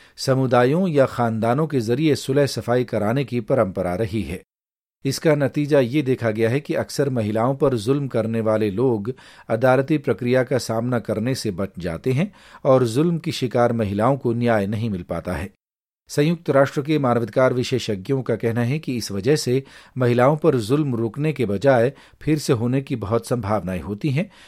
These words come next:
क्योंकि महिलाओं पर जुल्म करने वालों में अदालती प्रक्रिया और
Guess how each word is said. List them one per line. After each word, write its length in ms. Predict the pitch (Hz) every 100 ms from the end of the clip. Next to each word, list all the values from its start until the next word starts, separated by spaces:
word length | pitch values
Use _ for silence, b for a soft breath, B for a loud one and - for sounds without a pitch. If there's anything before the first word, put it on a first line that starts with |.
| B
क्योंकि 260 | 147 151 165
महिलाओं 400 | 131 113 123 156
पर 180 | 165 131
जुल्म 280 | 113 151
करने 340 | 135 120 117 110
वालों 280 | 98 107 160
में 180 | 147
अदालती 560 | - 117 107 117 123 143
प्रक्रिया 500 | - 104 - 123 147
और 380 | 170 113 113